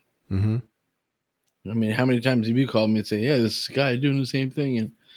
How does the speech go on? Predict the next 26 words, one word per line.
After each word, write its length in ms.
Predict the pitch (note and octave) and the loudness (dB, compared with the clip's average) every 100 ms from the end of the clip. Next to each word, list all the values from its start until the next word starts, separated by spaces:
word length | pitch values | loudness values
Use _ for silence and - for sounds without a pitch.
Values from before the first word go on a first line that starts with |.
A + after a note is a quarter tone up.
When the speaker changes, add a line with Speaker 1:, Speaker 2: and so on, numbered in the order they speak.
| - - _ | -20 -20 _
Speaker 2:
you 180 | G#2 A2 | -4 0
don't 160 | C#3+ - | 0 2
see 220 | - E4 | 2 4
it? 260 | A2+ - _ _ - | 4 0 _ _ -12
So 480 | - A#2+ A2+ G#2+ G2 _ _ _ _ _ _ _ _ _ _ _ _ - | -2 0 0 -2 -6 _ _ _ _ _ _ _ _ _ _ _ _ 2
I 140 | F3 | 2
think 300 | D3 C3 - | 4 2 2
it's 140 | A#2+ | 0
incredibly 540 | B2+ - B2 B2+ C3 C3 | 0 2 2 4 4 2
marketable 720 | C#3 F3+ F#3 C#3+ A2+ G#2 E2+ | 2 0 -2 -2 -2 -2 -2
and 400 | G#2 G#2+ G2+ G2+ | -2 -2 -2 -4
important, 760 | G2+ - F3 F3+ - F2+ - - _ _ - _ _ - | -8 -2 2 2 0 -6 -8 -16 _ _ -20 _ _ -4
but 220 | G#2 - _ _ _ _ _ _ _ _ _ _ _ _ _ _ _ _ _ _ _ _ _ _ _ _ _ _ _ - | -4 -4 _ _ _ _ _ _ _ _ _ _ _ _ _ _ _ _ _ _ _ _ _ _ _ _ _ _ _ 6
nobody 340 | A#2+ B2 A#2 | 8 10 10
Speaker 1:
Which 40 | A2+ | 6
is 40 | |
Speaker 2:
else 160 | A2+ - | 4 2
seems 260 | A2 - | 0 0
to 80 | F#2+ | -4
think 240 | A2 G#2 | -2 -2
so, 200 | - G2+ G2 | 0 -2 -2
that 220 | G2+ - | -4 -4
at 80 | G2 | -4
least 300 | G#2 F#2 G2 | -4 -4 -6
that 140 | - | -6
I've 480 | - A2 G2 - - | -2 0 -2 -8 -20